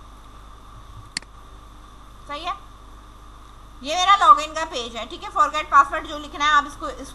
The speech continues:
पर लिख सकते हो, ठीक है। वैसे ही आपकी ये, अ, जो है वो वेबसाइट है वो ये रही, ठीक है।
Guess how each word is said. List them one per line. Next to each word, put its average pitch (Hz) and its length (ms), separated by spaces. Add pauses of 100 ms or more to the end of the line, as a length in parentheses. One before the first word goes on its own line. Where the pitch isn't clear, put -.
पर 330 160
लिख 240 180
सकते 214 360
हो, 202 100
ठीक 285 140
है। 330 120
वैसे 254 240
ही 320 120
आपकी 277 280
ये, 294 120
अ, 240 520
जो 240 160
है 240 120
वो 233 800 (680)
वेबसाइट 277 460
है 302 60
वो 277 120
ये 170 220
रही, - 880
ठीक 277 180
है। 359 140